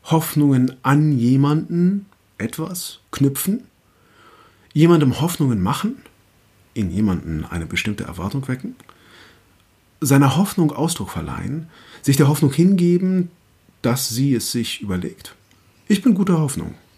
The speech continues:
Umgangssprachlich bin zuversichtlich,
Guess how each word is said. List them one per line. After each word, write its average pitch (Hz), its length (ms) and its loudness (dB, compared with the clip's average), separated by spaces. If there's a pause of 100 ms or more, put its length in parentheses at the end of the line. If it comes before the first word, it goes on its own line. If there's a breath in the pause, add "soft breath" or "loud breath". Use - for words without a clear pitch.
Umgangssprachlich 120 1700 0 (500 loud breath)
bin 101 100 -4
zuversichtlich, 120 880 2